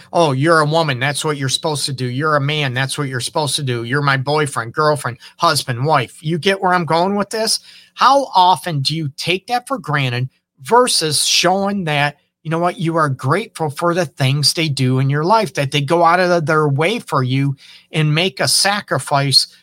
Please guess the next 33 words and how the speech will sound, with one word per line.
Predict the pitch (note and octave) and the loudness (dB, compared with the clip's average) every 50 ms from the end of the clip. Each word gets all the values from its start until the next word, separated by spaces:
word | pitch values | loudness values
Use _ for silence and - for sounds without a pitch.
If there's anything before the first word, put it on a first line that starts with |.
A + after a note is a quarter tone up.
| _ _ _ | _ _ _
for | - - E3+ E3 | 0 2 2 2
you, | D3+ D#3+ G3+ A#3 F3 C3 G2+ - | 2 2 0 0 0 0 -2 -2
maybe | A#2 C3 D#3 F3 F3+ G3 | -2 0 0 2 0 -2
putting | C#3 - - - A3+ A3 E3+ F3+ | -4 -2 0 0 0 0 2 2
up | G3+ G3+ G3+ - | 2 0 0 0
with | G#3+ G3+ G3 G#3 | -4 -4 -2 0
your | G#3 E3 C3+ | 0 2 2
<laughs> | |
moods, | G3 A3 G3+ B3 D4 C4 F3 C#3 B2 - - C3 | 4 2 2 2 2 2 0 0 -2 -4 -6 -2
right? | B2+ C3 D#3 F#3+ A3 G#3 - - - - _ _ _ _ | 0 0 0 0 -2 -6 -14 -20 -20 -20 _ _ _ _
Maybe | - C#3 D3+ F3+ F3+ F#3 F3+ | -2 -2 0 0 0 0 0
some | - - F3+ F3+ F#3 | 0 2 0 0 -2
people, | C3+ - F#3+ G3 - G3+ F3+ F3 E3 C3+ - _ _ _ | -2 -6 -6 -2 2 4 4 4 4 2 -2 _ _ _
you | C#3+ D3 | -4 0
know, | D#3 D#3+ D#3+ D3 | 0 2 2 2
men, | C3 C3 E3+ F#3+ G3 F#3 D#3+ D3 | 2 0 2 2 0 -2 -2 -2
women, | D3 E3 F#3+ F#3 E3 C#3+ C3+ | -4 -2 -2 -2 -2 -2 -2
they | C3+ D3 E3 E3 D3+ C#3+ B2 - | -2 -2 -2 -2 -4 -6 -6 -4
get | - E3+ G3+ G3 | -2 -2 -2 0
moody | D#3 C#3+ D#3 G3 C4 C4+ G#3+ D#3+ C3+ | 2 2 2 2 2 0 -2 -2 -2
once | A#2+ B2 B2+ B2+ - - | -2 -4 -4 -4 -4 -4
in | B2+ B2 | -4 -2
a | |
while, | B2+ B2+ A#2+ A#2+ A#2 A#2 | -2 -2 0 0 0 0
that | B2 C#3+ C#3+ C3+ - | 0 0 0 0 0
they're | D#3 D3+ D3 D3 C#3 - - - _ _ _ _ _ | 0 2 2 2 0 -4 -8 -20 _ _ _ _ _
maybe | C#3 D3+ E3 F#3 F#3+ | -8 -6 -6 -6 -6
depressed, | D3 C3+ D#3+ C3 - - - F#3+ G#3 F3 A#2 - - - - | -4 -4 -6 -6 -6 -4 0 0 0 0 0 -4 -6 -6 -4
that | C#3+ C#3 C#3 C#3 - | -2 -2 -2 -2 -2
they're, | - D3+ D3 C#3+ C#3+ C3+ - _ _ _ _ - | 0 0 2 2 0 -2 -4 _ _ _ _ -8
you | D3+ | -4
know, | D3+ D3 C3+ C3 - _ | -2 0 0 -2 -4 _
highly | - D#3 E3 E3+ F3 E3+ D#3+ - | -4 -2 -2 -2 -2 -4 -4 -6